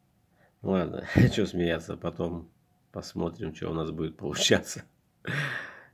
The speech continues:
Короче, ноготь будем цеплять. Вот так вот на ноге. Цап-царап. Ой, не получается. Ну-ка.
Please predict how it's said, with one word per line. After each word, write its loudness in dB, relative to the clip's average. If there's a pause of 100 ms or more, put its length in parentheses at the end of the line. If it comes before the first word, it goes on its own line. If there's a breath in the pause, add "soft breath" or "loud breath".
(1080 soft breath)
Короче, 2
ноготь 4
будем 2
цеплять. 2 (1500)
Вот -12
так -6
вот -10
на 2
ноге. -2 (120)
Цап-царап. 0 (960)
Ой, 4 (720)
не -6
получается. -6
Ну-ка. -12